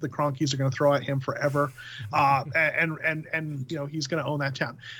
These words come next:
Speaker 1: Uh, but it's interesting, you know, with, uh, with the Chargers, do they move on from Staley? You know,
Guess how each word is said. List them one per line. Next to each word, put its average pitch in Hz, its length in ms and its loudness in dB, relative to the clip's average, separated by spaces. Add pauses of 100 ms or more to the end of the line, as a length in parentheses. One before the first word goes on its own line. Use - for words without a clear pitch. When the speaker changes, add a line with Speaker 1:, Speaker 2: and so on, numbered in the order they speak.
(200)
Speaker 1:
Uh, 185 360 4
but 214 200 2
it's 208 160 -2
interesting, 226 580 -2
you 190 80 -2
know, 165 320 -2
with, 160 340 -4
uh, 151 320 0
with 170 200 -2
the 151 80 -8
Chargers, 190 720 0
do 165 80 -8
they 160 80 -8
move 160 200 -8
on 151 220 -6
from - 160 -12
Staley? 143 400 -4
You 139 220 -8
know, 151 240 -4